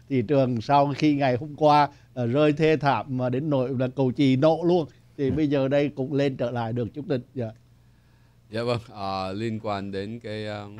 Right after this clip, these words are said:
Speaker 3: cái bệnh, à, này đó thì, à, thứ nhất là người ta nói là hiện tại bây giờ nó có thể ảnh hưởng tới cái cuộc bầu cử tổng thống năm hai nghìn không trăm hai mươi. À, là bởi vì, à, à, nếu mà trong cái tình hình mà những cái tháng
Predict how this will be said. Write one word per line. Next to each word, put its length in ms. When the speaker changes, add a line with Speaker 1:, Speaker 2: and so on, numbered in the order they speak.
Speaker 3:
cái 120
bệnh, 420
à, 120
này 180
đó 120
thì, 220
à, 180
thứ 60
nhất 240
là 80
người 180
ta 140
nói 240
là 100
hiện 220
tại 180
bây 140
giờ 240
nó 280
có 240
thể 120
ảnh 260
hưởng 300
tới 100
cái 200
cuộc 240
bầu 260
cử 60
tổng 160
thống 200
năm 160
hai 140
nghìn 240
không 120
trăm 180
hai 100
mươi. 200
À, 320
là 140
bởi 220
vì, 280
à, 300
à, 260
nếu 460
mà 280
trong 280
cái 140
tình 160
hình 380
mà 160
những 280
cái 260
tháng 380